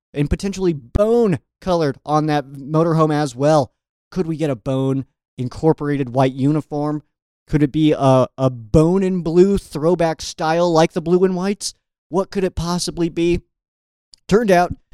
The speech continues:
it was a minute and a half long draft trailer video, which, I mean, it was cool. It was a cool video, but when you are expecting that you might get new uniforms, and instead you get a minute and a half long, uh, draft trailer.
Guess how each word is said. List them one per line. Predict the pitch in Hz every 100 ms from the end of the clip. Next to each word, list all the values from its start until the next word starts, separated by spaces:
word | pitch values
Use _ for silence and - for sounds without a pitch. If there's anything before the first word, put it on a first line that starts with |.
| - -
it | 165
was | 151
a | 147 135
minute | 156 208 202
and |
a | 175
half | 170
long | 165 156 151 151
draft | 135 139 135
trailer | - 135 123 123
video, | 117 104 69
which, | 98 170 - -
I | 180
mean, | 208 208
it | 185 247
was | 254
cool. | - 294 302 262
It | 208
was | 214
a |
cool | 220 254 240
video, | 226 240 196 175 185
but | 135 165 170 165 - _ _ _ _
when | 139 165
you | 170 240
are | 220 202 175
expecting | 135 - - - 127 - 170 170 185 _
that | 123
you | 120 135
might | 135 131 -
get | 135
new | 131 131
uniforms, | 113 123 135 160 156 165 - _ _ -
and | 139
instead | 131 - - 123 131
you | 139
get | 127
a | 120
minute | 113 131 127
and |
a | 123
half | 123 131 -
long, | 123 123 120 120
uh, | 117 117 110 113
draft | 110 117 123 139 - -
trailer. | - - 143 151 180 226